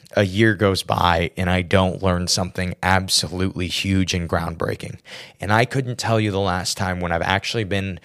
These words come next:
trying to seek knowledge that six weeks has gone by and I haven't learned something important. I haven't figured something out important.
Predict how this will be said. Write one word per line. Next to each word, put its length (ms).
trying 500
to 100
seek 380
knowledge 580
that 380
six 420
weeks 300
has 160
gone 240
by 380
and 120
I 60
haven't 320
learned 240
something 300
important. 480
I 40
haven't 220
figured 320
something 320
out 140
important. 480